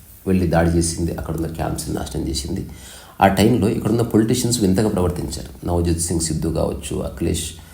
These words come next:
ప్రతాప్ సింగ్ కావచ్చు, రకరకాల పొలిటీషియన్స్, రాహుల్ గాంధీ, కాంగ్రెస్ పార్టీ, అందరూ, కా-, కేజ్రీవాల్ ఏమన్నారు?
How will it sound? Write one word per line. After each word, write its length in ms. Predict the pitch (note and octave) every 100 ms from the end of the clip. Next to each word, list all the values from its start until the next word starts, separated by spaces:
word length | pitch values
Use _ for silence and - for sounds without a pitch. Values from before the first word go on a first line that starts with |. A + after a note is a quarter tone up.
| - - -
ప్రతాప్ 300 | E2 E2 E2+
సింగ్ 220 | - E2
కావచ్చు, 220 | D#2 F#2+
రకరకాల 500 | E2+ E2 E2+ E2 E2+
పొలిటీషియన్స్, 600 | E2 E2 D#2+ - D#2 -
రాహుల్ 280 | D#2+ E2+ E2
గాంధీ, 540 | E2 - E2 D#2+ - - - - - -
కాంగ్రెస్ 400 | F2+ E2+ D#2+ E2
పార్టీ, 300 | D#2+ - -
అందరూ, 240 | F2+ A2+ G2 - - - - - - - -
కా-, 100 | F2+
కేజ్రీవాల్ 580 | - F#2+ F2 E2+ D#2 D2
ఏమన్నారు? 520 | G#2 A#2 A2 G2+ G2+